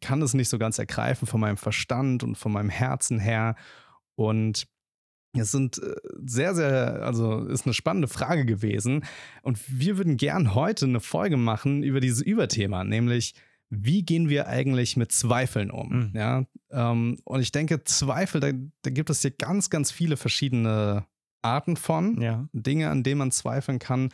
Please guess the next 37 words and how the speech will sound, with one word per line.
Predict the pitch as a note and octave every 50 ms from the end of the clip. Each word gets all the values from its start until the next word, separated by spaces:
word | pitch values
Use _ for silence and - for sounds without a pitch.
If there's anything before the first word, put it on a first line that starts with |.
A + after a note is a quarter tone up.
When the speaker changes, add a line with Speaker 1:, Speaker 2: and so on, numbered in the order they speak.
| - - - - - _ _ _
Speaker 1:
Also | - A2+ A2 G#2 A2+ B2 A#2+ B2 B2+ B2
eine | - G#2 A#2 B2 A#2
Frage | - - B2 - B2 D3+ C#3+ C3+ B2
wie | A#2+
jetzt | A#2+ A2+ - -
letzte | C3 D3 C#3 - C3 A#2+
Woche | C3 C3+ B2+ D3+ C3
würde | A2+ A#2 A#2
ich | -
jetzt | - G#2+ - -
nicht | A#2 G#2+ -
konkret | - A2+ G#2+ - - G#2+ G#2 -
als, | G2 F#2+ F#2 - - - - _ _ _ _ -
ja, | A2 G2+ G2
direkten | F#2+ - - A#2+ - D3 D#3 - - C#3 C3 A#2+ G#2
Zweifel | - - - A2+ A2+ G#2+ A#2+ D3+ D3 - C#3 B2+ A#2+ A#2+
an | - A#2 A#2+ A#2+ A2+
Gott | - C3+ C#3+ E3+ - F3+
oder | D#3+ C#3 C3+ C3 A#2
so | A#2+ C3+ C3 B2
betiteln, | A#2 B2+ A#2+ - - D#3 D#3+ - E3 E3+ E3+ E3
aber, | - A2+ A#2 A#2+ A#2+ A#2+ G#2+
Speaker 2:
Mhm. | - - - - - _ _ _ _
Speaker 1:
aber | - B2 A2 A#2
an | A2+ B2
einer | - A#2+ C3 B2+ A#2+
Sache | G#2+ B2 C3 - -
in | B2+ A#2
seinem | A2 A2+ A2 A2 G#2 G2+
Wort, | A#2+ A2+ G2 F#2 F#2+ - - - _
ne, | - A2+ - - - B2+ B2
Speaker 2:
Mhm. | A#2+ A#2
Speaker 1:
wo | A#2+ A#2+
man | A#2+ A#2+
sich | A2 A2 A2 -
fragt, | - - - A2+ A#2+ A2+ -
„Ah, | - A2+ A#2+ C3+ D#3 D3+ D3 -